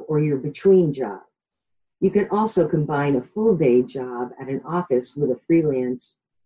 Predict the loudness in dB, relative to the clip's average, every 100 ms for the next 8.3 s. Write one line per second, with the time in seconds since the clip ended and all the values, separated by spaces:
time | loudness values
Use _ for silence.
0 | _ _ _ _ -6 -4 -4 -2 0 0
1 | 0 -2 -10 _ _ _ _ -6 2 2
2 | 2 -2 -2 -4 -6 -6 -2 2 4 4
3 | 4 2 0 -2 -8 -10 -12 -4 0 2
4 | 0 -2 -8 -10 -6 -6 -4 -4 -4 -6
5 | -8 -10 -12 -10 -2 -2 -2 -4 -4 0
6 | 0 0 -4 -10 -10 _ _ _ _ _
7 | _ _ _ _ -4 -4 -2 2 4 4
8 | 2 0 -2